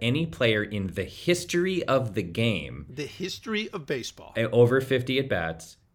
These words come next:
Speaker 1: as a
Speaker 2: Yeah.
Speaker 1: thirty-six-year-old who has had, who has hit un-, well under two hundred for each of the last two or three years.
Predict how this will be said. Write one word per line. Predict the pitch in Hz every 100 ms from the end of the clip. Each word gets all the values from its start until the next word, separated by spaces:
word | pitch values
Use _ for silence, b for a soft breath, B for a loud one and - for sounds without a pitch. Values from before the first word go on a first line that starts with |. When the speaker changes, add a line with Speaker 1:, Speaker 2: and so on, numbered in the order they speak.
| _
Speaker 1:
as | - 110
a | 107
Speaker 2:
Yeah. | 101 -
Speaker 1:
thirty-six-year-old | 143 147 170 - 165 - 143 131 123
who | 127
has | 117 117
had, | 113 113 104
who | 107
has | 110
hit | - 127 -
un-, | 123 127 98
well | 131 175
under | 175 160 147
two | - 151
hundred | 131 135 120 110 -
for | 107
each | 104 107 -
of | 92
the | 98
last | 92 92 -
two | - 90
or | 85
three | - 85
years. | 80 80 80 73